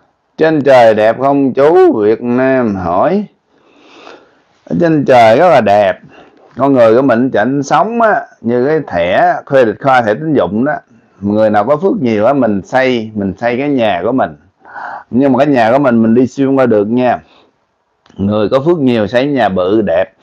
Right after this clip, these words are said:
Rồi tối ngày cứ đi chơi không à. Rồi, à, cũng có cuộc sống như mình. Cũng có, à, vợ chồng nghe,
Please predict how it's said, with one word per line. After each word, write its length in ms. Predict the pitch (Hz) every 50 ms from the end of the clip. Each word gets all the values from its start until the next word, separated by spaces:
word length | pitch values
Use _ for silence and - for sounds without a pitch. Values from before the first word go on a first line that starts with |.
| - - - - - - - -
Rồi 240 | - 90 92 90 85 -
tối 220 | 113 139 165 165
ngày 200 | 151 117 104 98
cứ 60 | 117
đi 180 | 143 147 135 113 -
chơi 280 | - 123 123 123 123 123
không 180 | 123 123 120
à. 200 | 104 90 82 76 76 80 82
Rồi, 420 | 92 92 95 92 92 92 92 92
à, 680 | 92 95 92 92 92 92 92 92 92 90 92 90 90 85 - _ _ _ _ _ _ _ - - - _ _ _ _ _ _ _ _
cũng 280 | - - 92 92 110
có 100 | 143 165
cuộc 220 | 160 - 107 95 -
sống 240 | - 131 160 185 180
như 100 | 156 131
mình. 400 | 123 117 107 98 90 85 82 76 _ _ _ _ _ _ _ _ _ _ _ _ _ -
Cũng 340 | - 92 98 117 131 135
có, 260 | 131 143 143 147 147 151
à, 720 | 143 139 131 127 127 127 127 123 127 127 123 120 120 117 104
vợ 200 | 101 90 90 104 -
chồng 320 | - 110 98 95 87 92 101
nghe, 220 | 107 120 120 117